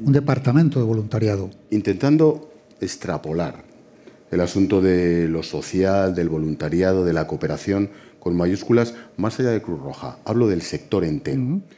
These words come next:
Speaker 2: ¿Cómo debe ser la relación entre lo privado y ese sector? La relación de las empresas,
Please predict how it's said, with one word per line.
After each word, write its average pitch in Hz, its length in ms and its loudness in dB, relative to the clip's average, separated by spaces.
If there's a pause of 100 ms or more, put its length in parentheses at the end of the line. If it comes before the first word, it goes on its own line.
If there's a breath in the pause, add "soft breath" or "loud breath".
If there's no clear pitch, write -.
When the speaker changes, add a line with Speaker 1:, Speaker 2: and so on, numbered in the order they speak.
(960 soft breath)
Speaker 2:
¿Cómo 147 180 4
debe 131 160 4
ser 113 220 0
la 101 100 4
relación 117 680 2 (460)
entre 90 260 0
lo 82 140 2
privado 107 400 0
y 92 80 0
ese 90 160 -4
sector? 73 400 -10 (420 soft breath)
La 82 100 -4
relación 87 420 0
de 110 80 2
las 92 240 -2
empresas, 120 880 -4